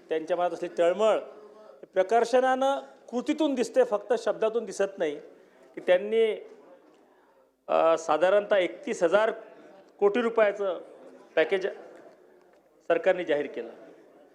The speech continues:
मराठवाडा, विदर्भातील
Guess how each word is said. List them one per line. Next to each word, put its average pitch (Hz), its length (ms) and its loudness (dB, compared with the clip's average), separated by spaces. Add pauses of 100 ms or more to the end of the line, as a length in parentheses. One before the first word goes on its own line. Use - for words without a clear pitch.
(460)
मराठवाडा, 185 800 2 (560)
विदर्भातील 180 520 2